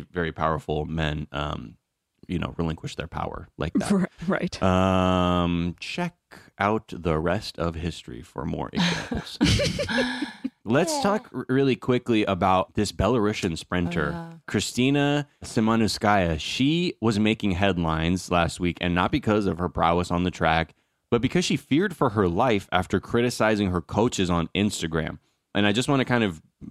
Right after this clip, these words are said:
Speaker 1: wa-, like, just describe the, like, sort of back and forth that occurred. So
Speaker 2: Mm.
Speaker 1: it started when the twenty-four-year-old runner, this is from the Daily Beast, she thought she was gonna run in the two hundred meter. That's, like, her event. She runs the two. But then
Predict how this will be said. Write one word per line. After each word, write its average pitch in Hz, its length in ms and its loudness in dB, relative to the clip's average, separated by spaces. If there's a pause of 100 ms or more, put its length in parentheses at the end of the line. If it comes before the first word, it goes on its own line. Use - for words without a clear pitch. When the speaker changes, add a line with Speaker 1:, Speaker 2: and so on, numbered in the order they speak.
(100)
Speaker 1:
wa-, 98 340 0
like, 98 200 0
just 95 280 -2
describe 95 640 2
the, 82 640 0 (720)
like, 92 140 0
sort - 120 -2
of 87 140 -2
back 90 240 2
and 87 120 0
forth 87 260 0
that 76 120 0
occurred. 76 340 -2 (360)
So 143 120 4
Speaker 2:
Mm. - 40 4
Speaker 1:
it 98 60 -2
started 165 440 2
when 131 140 2
the 117 80 2
twenty-four-year-old 117 640 2
runner, 90 180 4
this 95 160 -2
is - 60 -10
from 98 100 -2
the 90 80 2
Daily 87 220 2
Beast, 82 260 -4 (300)
she - 220 -2
thought 185 240 2
she 196 80 0
was 147 80 0
gonna 139 160 4
run 113 280 2 (140)
in 107 100 2
the 101 80 2
two 110 240 0
hundred 90 280 2
meter. 82 280 -2
That's, 117 220 2
like, 107 120 0
her 95 200 2
event. 78 280 -4
She - 120 -4
runs 107 240 0
the 87 80 -2
two. - 280 -6 (400)
But 104 160 0
then 170 340 2